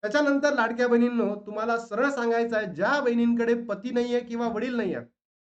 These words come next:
अशा बहिणींनी स्वतःची हाफ ईकेवायसी करून घ्या. स्वतःची हाफ ईकेवायसी करून घ्या. मग ही हाफ ईकेवायसी कशी करायची,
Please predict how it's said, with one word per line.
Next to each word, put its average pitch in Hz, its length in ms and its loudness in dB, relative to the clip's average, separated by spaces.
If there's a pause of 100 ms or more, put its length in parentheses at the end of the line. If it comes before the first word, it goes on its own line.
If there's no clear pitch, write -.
(140)
अशा 277 280 -2
बहिणींनी 233 640 0
स्वतःची 233 1200 -6 (420)
हाफ 262 320 0 (200)
ईकेवायसी 202 800 -4
करून 160 280 -4
घ्या. 120 200 -8 (920)
स्वतःची 185 720 -4 (260)
हाफ 214 600 -2
ईकेवायसी 185 760 -4
करून 147 280 -4
घ्या. 120 240 -8 (360)
मग 202 80 -6
ही 240 200 0
हाफ 240 500 -2 (100)
ईकेवायसी 247 640 -2
कशी 240 260 -4
करायची, 240 680 -4